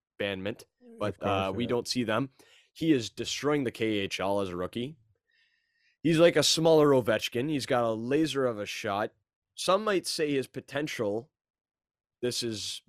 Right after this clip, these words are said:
Speaker 1: barring any sort of translation to the N H L game, but some might say he could be better than Bedard.
Speaker 2: Mm-hmm.
Speaker 1: And that says something based on every stat we just told you.
Speaker 2: Yeah.
Speaker 1: Number, number four,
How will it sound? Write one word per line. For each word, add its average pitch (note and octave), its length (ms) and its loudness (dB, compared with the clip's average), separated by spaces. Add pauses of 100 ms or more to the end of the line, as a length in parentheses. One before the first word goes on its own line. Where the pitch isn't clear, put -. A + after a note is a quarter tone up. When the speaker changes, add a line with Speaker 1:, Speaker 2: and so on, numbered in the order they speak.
(120)
Speaker 1:
barring C3 460 2
any B2 200 -4
sort B2 360 0
of A#2+ 80 -6 (1700)
translation B2 600 -4
to A2+ 60 -6
the A2+ 140 -4
N A#2+ 100 -4
H A2 180 -6
L B2 240 0 (180)
game, B2+ 360 -2
but G#2+ 240 -2 (280)
some F3 180 0
might F#3+ 180 4
say E3 200 2
he C#3+ 140 -4
could B2 180 -4
be B2 420 -2 (540)
better C#3 220 2
than F#2+ 160 -8
Bedard. F2 400 -4 (440)
Speaker 2:
Mm-hmm. G2+ 260 -10 (480)
Speaker 1:
And B2 100 -4
that E3+ 180 2
says D#3 320 0
something F#2+ 380 -8
based A2 260 -4
on G2+ 240 -4
every A2 260 0
stat B2 320 0
we G#2 100 -6
just F#2+ 200 -10
told A2+ 260 -4
you. E2+ 200 -12 (280)
Speaker 2:
Yeah. G2+ 360 -6
Speaker 1:
Number, C3 400 4 (100)
number D3 220 0
four, G3+ 500 4